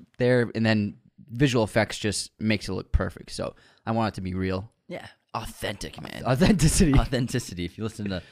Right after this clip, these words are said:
Speaker 2: well, they, they haven't listened to the
Speaker 1: Yeah,
Speaker 2: episode
Speaker 1: it
Speaker 2: yet.
Speaker 1: comes out tomorrow.
Speaker 2: Yeah, we have a great episode coming out tomorrow. It
Speaker 1: It's
Speaker 2: was
Speaker 1: a three
Speaker 2: over
Speaker 1: hours and fifteen minute episode.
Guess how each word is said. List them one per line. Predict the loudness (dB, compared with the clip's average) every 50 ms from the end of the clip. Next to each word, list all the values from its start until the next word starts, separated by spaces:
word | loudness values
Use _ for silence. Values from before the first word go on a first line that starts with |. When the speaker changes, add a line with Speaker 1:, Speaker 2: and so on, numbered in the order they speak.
| -4
Speaker 2:
well, | 0 2 4
they, | 6 6 4 4
they | 2 2
haven't | 2 2 0
listened | -2 -2 -2 -2 0
to | 2
the | 4
Speaker 1:
Yeah, | 4
Speaker 2:
episode | 2 2 -2 -4 -4 -2
Speaker 1:
it |
Speaker 2:
yet. | -2 0
Speaker 1:
comes | 2 2 2 2
out | 0 0
tomorrow. | 0 0 0 2 2 2
Speaker 2:
Yeah, | 2 0 0 2
we | 2 0
have | 0 -2
a | -4
great | -6 -8 -8 -8 -6 -4 -2 0 0 0 0 0 -2 -2
episode | -4 -4 -4 -4 -6 -4 -4 -4 -4 -4
coming | -4 -2 -2 -2
out | -4
tomorrow. | -4 -4 -4 -2 0 0 0 0 0 0
It | 0
Speaker 1:
It's | 0 0 2
Speaker 2:
was |
Speaker 1:
a | 2 4
three | 4 4 6 6 6
Speaker 2:
over | 6
Speaker 1:
hours | 6 8 8 6 6 6
and | 4 2
fifteen | 4 2 2 4 4 2 4
minute | 4 4 4 6
episode. | 4 4 2 0 -2 0 -2 -2 -2 -4 -8